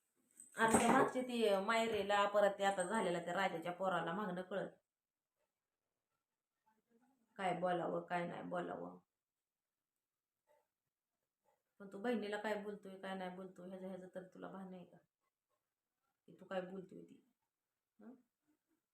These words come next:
आता ह्याच्या गाडीचा हा हप्ता आला आणि गाडीचा हप्ता आहे ना, मी भरते लग्न करून.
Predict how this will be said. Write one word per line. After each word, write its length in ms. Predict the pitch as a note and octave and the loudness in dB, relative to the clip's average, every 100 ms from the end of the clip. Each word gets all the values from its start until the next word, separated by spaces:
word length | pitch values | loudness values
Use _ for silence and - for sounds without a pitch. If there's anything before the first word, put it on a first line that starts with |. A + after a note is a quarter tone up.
| _ _ _ _ | _ _ _ _
आता 160 | F#3 G3 | -12 -4
ह्याच्या 200 | F#3 F3+ | 0 2
गाडीचा 400 | G3 E3+ E3 F3 | 0 -2 -6 -12
हा 80 | F3+ | -14
हप्ता 360 | F3 - - | -16 -12 -6
आला 340 | F3 F3 B3+ D#4 - _ _ _ - | -4 -4 -8 -10 -16 _ _ _ -18
आणि 160 | F3 | -6
गाडीचा 360 | G3 F#3 E3+ F3 | 0 2 2 -4
हप्ता 260 | F#3+ - | -10 -8
आहे 100 | F#3 | -8
ना, 220 | F3 G3 A#3+ _ - | -6 -8 -12 _ -12
मी 160 | F#3+ G3 | -6 -4
भरते 320 | G#3+ F3 E3+ | -4 -6 -8
लग्न 240 | F#3 E3 D#3+ | -8 -8 -12
करून. 260 | - E3+ | -16 -20